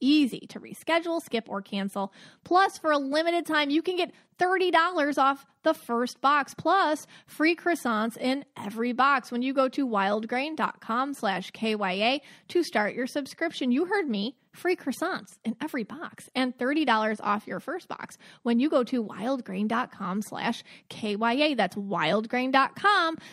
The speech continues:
slash K Y A, or you can use promo code K Y A at checkout. Why does it feel so good to be toxic.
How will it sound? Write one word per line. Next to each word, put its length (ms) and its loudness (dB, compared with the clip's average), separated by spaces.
slash 320 0
K 260 4
Y 160 4
A, 220 2
or 240 4
you 200 4
can 220 -2
use 220 -2
promo 480 2
code 260 0
K 240 2
Y 200 6
A 260 0
at 180 0
checkout. 320 -6
Why 300 -2
does 200 -4
it 100 -8
feel 500 -6
so 800 -4
good 560 0
to 220 2
be 500 0
toxic. 600 -4